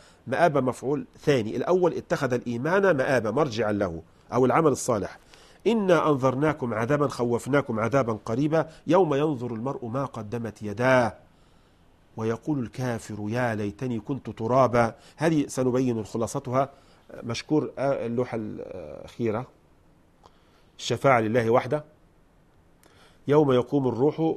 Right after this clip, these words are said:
جبريل عليه السلام، والملائكة صفاً متصفين، حال لا يتكلمون إلا من أذن له الرحمن وقال صوابا، وقال قولا صوابا، آه، وقال حقا، ذلك اليوم الحق، يوم القيامة، الحق كائن لا شك فيه.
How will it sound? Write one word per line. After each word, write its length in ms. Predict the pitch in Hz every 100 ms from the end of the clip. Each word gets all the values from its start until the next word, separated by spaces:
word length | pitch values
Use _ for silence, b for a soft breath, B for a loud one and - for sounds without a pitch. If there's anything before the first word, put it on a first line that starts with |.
| -
جبريل 420 | 110 113 113 135
عليه 220 | 117 113 123
السلام، 440 | - 113 123 131
والملائكة 460 | 120 110 113 127 117
صفاً 360 | 104 139 -
متصفين، 840 | 110 110 110 - 110 - 131 170 156 b b b b
حال 440 | - 127 139 156 156 B B -
لا 140 | 147
يتكلمون 600 | 143 127 127 117 120 131
إلا 280 | 131 139 120
من 140 | 117
أذن 240 | 131 120 117
له 200 | 127 113
الرحمن 440 | 107 - 123 123
وقال 420 | 110 107 131 127
صوابا، 540 | - 113 127 156 185 180 b _
وقال 360 | - 143 139 117
قولا 320 | 139 131 110
صوابا، 580 | - 110 131 156 185 175 b b b -
آه، 240 | 117 117
وقال 380 | 123 139 156 143
حقا، 600 | 113 156 156 165 185 185 -
ذلك 320 | 120 139 120
اليوم 360 | 113 110 127 107
الحق، 380 | 98 - 160 120
يوم 220 | 120 117
القيامة، 500 | 104 - 117 139 131
الحق 320 | 120 147 -
كائن 280 | - 135 120
لا 100 | 107
شك 280 | - 139 120
فيه. 280 | 123 165